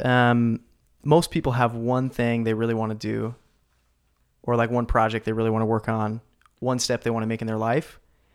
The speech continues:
It's really, really hard to make that step because it's normally pretty grandiose. They wanna completely change careers. They wanna, like, pour all their money into, like, this new project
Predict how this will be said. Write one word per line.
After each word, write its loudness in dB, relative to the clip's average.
It's -18
really, 4
really 2
hard 4
to -2
make 0
that 0
step -4
because 0
it's -6
normally 0
pretty 2
grandiose. -2
They 0
wanna 2
completely 0
change -4
careers. -2
They 0
wanna, 4
like, 2
pour 4
all 4
their 2
money 0
into, -4
like, -4
this -8
new -2
project -2